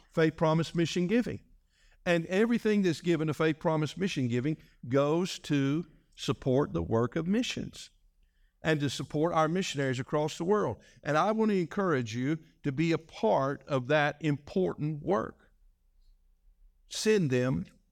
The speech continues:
prayerful support, send them financial support. Now, recently we had just a couple of missionaries with us. If you remember,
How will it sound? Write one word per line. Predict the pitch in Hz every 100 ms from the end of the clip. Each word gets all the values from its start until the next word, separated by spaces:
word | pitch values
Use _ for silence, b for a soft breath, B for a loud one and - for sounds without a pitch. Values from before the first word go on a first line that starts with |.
| _ -
prayerful | 214 233 - 135
support, | 117 - 110 120 - b b -
send | - 214 214 139
them | 120 120 135 -
financial | - 175 185 220 214 147
support. | - - 98 - _ _ _ _ _ _ _ 170
Now, | 170
recently | 185 196 165 160
we | 147 147
had | 170 147 - b b -
just | 170 -
a | 165
couple | 180 143
of | 143
missionaries | 147 - 143 135 131
with | 160
us. | 110 -
If | 127
you | 143
remember, | 135 151 185 196